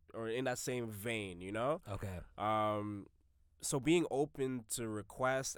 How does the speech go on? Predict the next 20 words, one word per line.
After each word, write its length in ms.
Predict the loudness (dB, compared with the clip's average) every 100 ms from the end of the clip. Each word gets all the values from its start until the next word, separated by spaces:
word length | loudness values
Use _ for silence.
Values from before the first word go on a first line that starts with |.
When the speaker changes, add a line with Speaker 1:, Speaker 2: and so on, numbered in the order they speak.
| -4
Speaker 1:
and, 400 | -2 -2 -4 -8 -14 -20 -20 _ -8
and 340 | -4 -2 -4 -2
just 260 | -2 -2 -4 2
always 480 | 6 6 6 2 2
adding 300 | 2 2 0
to 80 | -2
my 100 | -2
repertoire, 580 | -2 -4 -8 -10 -10 -12 -8
because 500 | -2 0 0 -2 -6 -18 _ _ -20 _ -20 -14
the 140 | -8
songs 440 | 2 6 6 4 2
that 100 | 2
I 140 | 2
started 400 | 0 -2 -4 -4
playing, 600 | -2 0 0 -2 -4 -8 -12 -12
like, 140 | -12
three 240 | -10 -6 -4
years 300 | -2 -4 -4
ago, 400 | -6 -6 -6 -8 -16 -20 _ _ _ _ _ _ _ _ _ -20 -20 -18 -12 -6
the, 240 | -4 -6